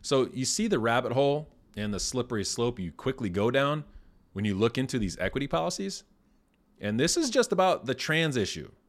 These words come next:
This doesn't get into the racial or religious issues. Other notable days on this district's calendar are Atheist Day, the Buddhist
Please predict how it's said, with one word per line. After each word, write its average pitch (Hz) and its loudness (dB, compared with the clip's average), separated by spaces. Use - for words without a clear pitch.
This 113 -6
doesn't 196 2
get 151 4
into 127 2
the 98 0
racial 107 0
or 90 -2
religious 90 -4
issues. 69 -12
Other 175 6
notable 170 6
days 156 4
on 107 0
this 135 2
district's 120 -4
calendar 127 2
are 113 2
Atheist 113 0
Day, 73 -8
the 98 -2
Buddhist 110 0